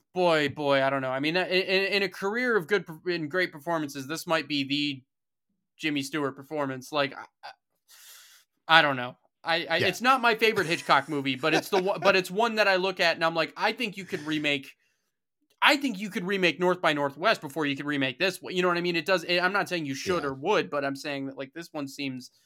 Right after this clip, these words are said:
Speaker 1: oof, that, that's a tall order.
Speaker 2: Oh, I don't think you should re-, remake any of the Hitch-, Hitchcock movies, but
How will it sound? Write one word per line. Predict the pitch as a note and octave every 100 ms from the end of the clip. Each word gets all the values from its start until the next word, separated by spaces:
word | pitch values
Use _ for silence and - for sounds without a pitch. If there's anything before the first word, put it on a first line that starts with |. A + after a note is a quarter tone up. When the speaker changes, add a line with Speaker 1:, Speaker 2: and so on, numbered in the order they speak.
| _ _ _ _ _ _ _ _ - G#3+
Speaker 1:
oof, | G3+ F#3 D#3+ F3 C#3+
that, | D#3 D#3
that's | E3+ G3+
a |
tall | F#3+ G#3+ F#3+
order. | D3+ B2+ A#2+ _ _ _ _ _ _
Speaker 2:
Oh, | G#3+ -
I | E3+
don't | B3+ A#3
think | F#3+
you | C#3+
should | C#3 - D#3+ C#3 B2
re-, | B2
remake | C3+ B2+ B2+ A2+ -
any | B2 C#3 D#3
of | C#3+ G2+
the | G2+
Hitch-, | A2+ - -
Hitchcock | G#2+ A2+ - G#2+
movies, | G#2+ G#2 G2
but | A2+ G#2+